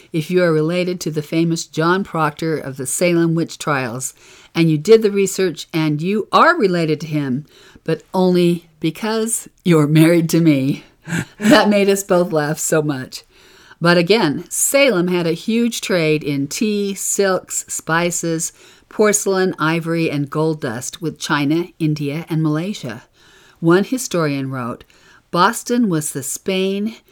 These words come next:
Salem the Portugal, in the race for oriental opulence." Salem's hugely profitable trade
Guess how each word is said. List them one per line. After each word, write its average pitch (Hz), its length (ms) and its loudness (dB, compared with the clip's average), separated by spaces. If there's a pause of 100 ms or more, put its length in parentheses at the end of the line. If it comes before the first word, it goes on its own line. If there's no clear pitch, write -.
(140)
Salem 175 720 0
the 190 120 -4
Portugal, 127 760 -8 (260)
in 156 140 2
the 151 100 2
race 156 460 -2
for 143 400 -4
oriental 151 680 -2
opulence." 123 840 -6 (640)
Salem's 175 600 0
hugely 214 400 0
profitable 151 580 -6
trade 151 500 -2